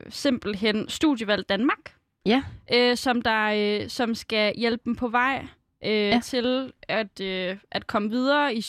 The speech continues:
Speaker 1: i systemet, skulle man se, skulle man næsten sige. Øh,
Speaker 2: Der har
Speaker 1: de
Speaker 2: jeg
Speaker 1: kan
Speaker 2: faktisk også, øh, læst, at man kan risikere at blive ringet op.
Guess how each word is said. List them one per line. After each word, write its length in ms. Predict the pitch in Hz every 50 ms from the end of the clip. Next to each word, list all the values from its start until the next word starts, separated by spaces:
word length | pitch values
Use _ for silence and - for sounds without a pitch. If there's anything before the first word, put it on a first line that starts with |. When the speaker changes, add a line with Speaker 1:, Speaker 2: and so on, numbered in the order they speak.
| - -
Speaker 1:
i 100 | - 214
systemet, 600 | - 233 208 - - 311 294 285 294 294 285 262
skulle 160 | - - 240
man 100 | 233 233
se, 200 | 226 - 247 220
skulle 160 | - - 247 240
man 20 | 240 247
næsten 200 | 240 - 247 233
sige. 400 | - - 240 233 240 247 254 254 - - - - - - - - _ - 233
Øh, 60 | 233
Speaker 2:
Der 60 | 226
har 60 | 214
Speaker 1:
de 40 | 214
Speaker 2:
jeg 60 | 214
Speaker 1:
kan 100 | 185 180
Speaker 2:
faktisk 280 | - 214 202 196 - 220
også, 220 | 208 202 - 202 185
øh, 300 | 175 170 156 - - 190
læst, 280 | 208 208 196 180 - -
at 120 | 175 180
man 140 | 180 170 175
kan 240 | - 190 170 170 170
risikere 260 | 180 - - - 185
at 60 | 170
blive 140 | 170 160 -
ringet 220 | 143 147 143 -
op. 220 | - 170 190 -